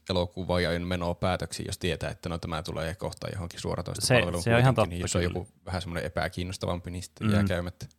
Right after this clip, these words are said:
Speaker 2: Mulla on itsellä semmoinen kanssa, mä tosiaan kanssa tykkään käydä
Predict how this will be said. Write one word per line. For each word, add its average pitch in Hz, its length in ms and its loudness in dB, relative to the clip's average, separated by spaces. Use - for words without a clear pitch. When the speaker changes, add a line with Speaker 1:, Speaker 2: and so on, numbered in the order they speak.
Speaker 2:
Mulla 185 320 8
on 151 120 6
itsellä 135 300 4
semmoinen 101 300 4
kanssa, 92 180 2
mä 120 120 6
tosiaan 104 300 4
kanssa 95 220 2
tykkään 90 280 -2
käydä 113 280 4